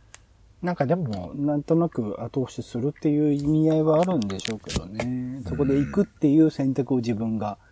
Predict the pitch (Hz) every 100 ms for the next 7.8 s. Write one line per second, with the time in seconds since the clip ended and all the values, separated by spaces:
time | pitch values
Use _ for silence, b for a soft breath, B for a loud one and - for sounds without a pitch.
0 | _ - 143 151 123 101 - 85 85 82
1 | 90 82 85 - 131 90 95 90 85 78
2 | 85 80 - 90 82 82 78 - 82 -
3 | - - 76 92 - 165 127 87 73 -
4 | - 104 - - - - - 117 180 127
5 | 90 131 127 143 147 - - 110 80 76
6 | 76 82 - 71 71 69 - 78 - -
7 | - - - 90 117 139 139